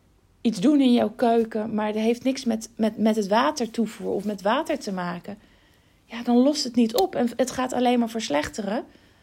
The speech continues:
Want er is niet gewerkt aan de daadwerkelijke oorzaak van het probleem. Nou, dit zal natuurlijk nooit gebeuren. Weet je, wij weten, als je problemen hebt met je water, moet je daar ook naar kijken. Eh, maar dat is ten aanzien van hoogbegaafdheid een stuk ingewikkelder.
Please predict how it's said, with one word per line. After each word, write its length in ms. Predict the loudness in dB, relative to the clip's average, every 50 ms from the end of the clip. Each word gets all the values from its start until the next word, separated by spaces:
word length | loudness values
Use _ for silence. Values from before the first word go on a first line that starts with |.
| _ _ _ _ _ _ _
Want 160 | 0 0 2
er 80 | 2 2
is 100 | 0 0
niet 180 | 0 -2 -2
gewerkt 400 | -4 -4 -2 0 0 0 0 -4
aan 120 | -2 -2 0
de 80 | 0
daadwerkelijke 720 | 2 0 0 0 0 0 0 0 0 0 -2 -4 -4 -4 -6
oorzaak 400 | -4 -2 -2 -2 -2 -4 -6 -6
van 160 | -6 -6 -6
het 120 | -6 -6
probleem. 540 | -8 -8 -6 -6 -4 -4 -4 -4 -6 -8 -10 -14 _ _ _ _ _ _ _ _ _ _ _ _ _ _ _ _ _ _ _ _ _ _ _ _ -8
Nou, 160 | -6 -6 -6 -6 -4
dit 160 | -2 -2 0 2
zal 120 | 2 2
natuurlijk 360 | 2 2 2 2 2 2 4
nooit 240 | 4 4 4 4 2
gebeuren. 520 | 0 -6 -2 2 4 6 6 6 4 0
Weet 160 | -2 -2 -2 -4
je, 260 | -4 -6 -6 -10 -10
wij 280 | -6 -2 2 2 2 2
weten, 340 | 2 0 0 -2 -4 -6 -10 -12 -20 -20 -20 -20 -20 -20 -20 -18
als 100 | -16 -16
je 60 | -14
problemen 380 | -10 -8 -6 -2 -2 0 0 0
hebt 120 | 0 -2
met 140 | -2 -2 -2
je 60 | -4
water, 300 | -2 -2 -4 -4 -2 -2
moet 140 | -2 -2 -2
je 80 | -2
daar 200 | -2 -2 -2 -2
ook 140 | -4 -6 -6
naar 120 | -8 -12 -10
kijken. 460 | -6 -6 -4 -4 -6 -8 -10 -16 -16 -16 -20 -20 -20 -20 -20 -20 -20 -20 -20 _ _ _
Eh, 120 | -10 -8 -4
maar 140 | -4 -2 -2
dat 140 | -2 -2
is 180 | -2 -4 -4 -6 -10 _ _ _ _ _ _
ten 220 | -2 0 0 0 2
aanzien 300 | 0 0 0 0 0 0
van 120 | 0 0
hoogbegaafdheid 720 | 0 0 -2 -2 -4 -8 -8 -6 -6 -6 -6 -6 -6 -6
een 60 | -6
stuk 360 | -6 -6 -4 -2 -4 -4 -2
ingewikkelder. 800 | -2 -4 -4 -4 -4 -4 -4 -4 -4 -4 -8 -10 -8 -10 -12 -14